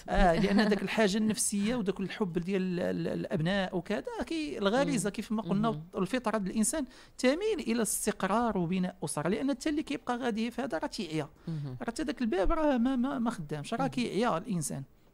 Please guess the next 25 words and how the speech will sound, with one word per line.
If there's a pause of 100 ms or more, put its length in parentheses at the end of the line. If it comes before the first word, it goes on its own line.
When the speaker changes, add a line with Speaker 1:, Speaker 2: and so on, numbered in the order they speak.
(1040)
Speaker 1:
كذلك
في
البناء
ديال
المجتمع
ولا
في
الصورة
اللي
ممكن
يقدمها
هاد
الزوجين
من
خلال (460)
هاد،
هاد (100)
العلاقة
ديال
الاحترام
وديال
الحريات
الشخصية
فيما
بينهم،